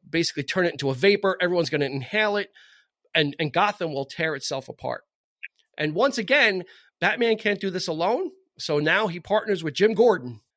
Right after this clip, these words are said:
right? And, and finally, like, Gary Oldman's another high caliber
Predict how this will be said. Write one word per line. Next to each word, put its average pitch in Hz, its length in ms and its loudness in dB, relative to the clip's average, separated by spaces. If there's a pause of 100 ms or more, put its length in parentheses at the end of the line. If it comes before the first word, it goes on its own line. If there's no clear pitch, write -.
(100)
right? 170 300 4
And, 165 200 0
and 160 200 0
finally, 202 340 4
like, 156 200 0
Gary 196 260 6
Oldman's 202 340 4 (140)
another 180 420 2
high 226 320 -2
caliber 233 540 0